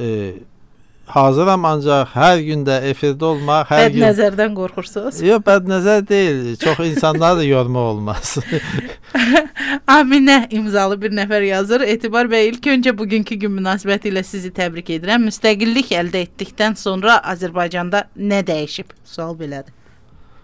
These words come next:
Speaker 1: Azərbaycanda çox şey dəyişib. Azərbaycanda insanların dövlətə, e, baxışı dəyişib, insanların, e, sərbəstlik, e, sərbəstliyə əmələ gəlib. Yəni, nə qədər bəyənməsəydi,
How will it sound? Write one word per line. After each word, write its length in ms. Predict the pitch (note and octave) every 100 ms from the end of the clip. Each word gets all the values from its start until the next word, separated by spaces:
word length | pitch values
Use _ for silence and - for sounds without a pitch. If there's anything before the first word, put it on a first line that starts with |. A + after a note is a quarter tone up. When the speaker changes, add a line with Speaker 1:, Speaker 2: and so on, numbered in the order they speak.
| - -
Speaker 1:
Azərbaycanda 640 | E3 D#3+ D#3+ E3 E3+ F3 F#3+
çox 300 | - F#3+ -
şey 140 | B2
dəyişib. 420 | A2+ G2+ F2 G#2 A#2
Azərbaycanda 960 | A#2+ B2+ B2+ A#2+ B2+ B2 C3 D3 D#3 A2+
insanların 760 | A#2+ A2 A#2+ A#2+ A#2 A#2+ B2+
dövlətə, 640 | B2+ A2 G#2+ G#2 - C3 B2 _ - - -
e, 80 | G#2+ A2+
baxışı 320 | A2+ - C#3 C#3
dəyişib, 560 | C3+ B2+ - C3 B2
insanların, 680 | A#2+ - A#2+ B2 B2 C3 D3+ - - - - - - -
e, 100 | C3
sərbəstlik, 1200 | - - - - D#3+ D#3+ D#3+ F3 - - A3+ - - - -
e, 120 | B2+ B2+ A#2+ A2+ G#2 G#2 G2+ F#2+
sərbəstliyə 600 | - E3+ F3 D3 - G#3
əmələ 280 | G3+ C#3+ A#2 A2
gəlib. 320 | F#2 F2 - - - -
Yəni, 260 | E3+ F#3+ G#3
nə 80 | A#3
qədər 240 | G#3 F#3+ E3
bəyənməsəydi, 720 | F3+ G3 F#3 C3+ - A2+ C3+